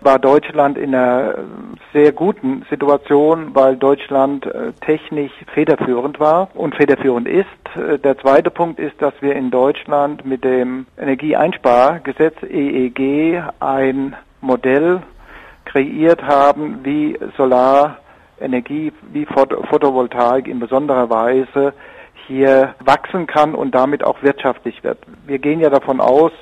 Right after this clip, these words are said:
dass die sogenannte Netzparität, mit anderen Worten, dass Strom aus Photovoltaik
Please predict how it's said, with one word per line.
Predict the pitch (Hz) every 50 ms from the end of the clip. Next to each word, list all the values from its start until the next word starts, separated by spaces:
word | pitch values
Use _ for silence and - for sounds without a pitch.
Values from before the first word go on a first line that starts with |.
| - _
dass | - 131 131 127 - - - - - - - - - _
die | - 127
sogenannte | 113 139 143 147 156 135 127 123 117 117
Netzparität, | 120 135 156 - - - - 151 151 151 147 151 - 156 151 160 170 - - - _
mit | - - -
anderen | - - 135 135 127
Worten, | 120 117 123 127 131 127
dass | 120 -
Strom | - - - 127 135 151 165 -
aus | - - - -
Photovoltaik | - 139 139 151 143 135 139 139 131 - 127 123 123 127 127 135 131 -